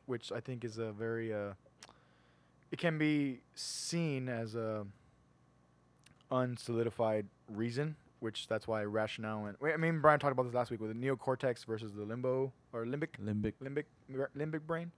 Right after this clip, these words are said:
Speaker 1: which is basically your, your, your intuition versus your rationale.
Speaker 2: Rationale.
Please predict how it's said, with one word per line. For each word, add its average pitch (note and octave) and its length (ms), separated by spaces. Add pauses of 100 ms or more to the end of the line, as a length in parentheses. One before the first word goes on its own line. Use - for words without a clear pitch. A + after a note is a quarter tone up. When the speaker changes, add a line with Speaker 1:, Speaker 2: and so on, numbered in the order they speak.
(600)
Speaker 1:
which - 160
is - 60
basically C3+ 440
your, B2+ 160 (100)
your, A#2+ 440 (480)
your C3+ 160
intuition C3 500
versus A2 480
your G#2 440 (1300)
rationale. A2 640
Speaker 2:
Rationale. G#2 320